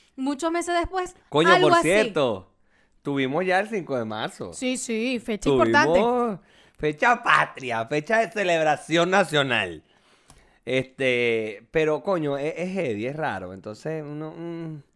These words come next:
Speaker 2: ella dice que hay
Speaker 1: ¿Tú
Speaker 2: dos.
Speaker 1: crees que pudiesen ser
Speaker 2: Mm,
Speaker 1: más casos y
Speaker 2: yo
Speaker 1: que lo
Speaker 2: creo.
Speaker 1: están encubriendo?
Speaker 2: Sí, sí.
Speaker 1: Mira, yo,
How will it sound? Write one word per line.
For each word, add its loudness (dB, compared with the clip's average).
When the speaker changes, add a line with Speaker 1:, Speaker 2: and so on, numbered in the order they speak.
Speaker 2:
ella 2
dice 0
que 0
hay 2
Speaker 1:
¿Tú 0
Speaker 2:
dos. 0
Speaker 1:
crees -2
que -6
pudiesen -6
ser 2
Speaker 2:
Mm, -2
Speaker 1:
más 2
casos 0
y -6
Speaker 2:
yo 0
Speaker 1:
que 2
lo 2
Speaker 2:
creo. -2
Speaker 1:
están 0
encubriendo? 0
Speaker 2:
Sí, -2
sí. -8
Speaker 1:
Mira, -2
yo, -6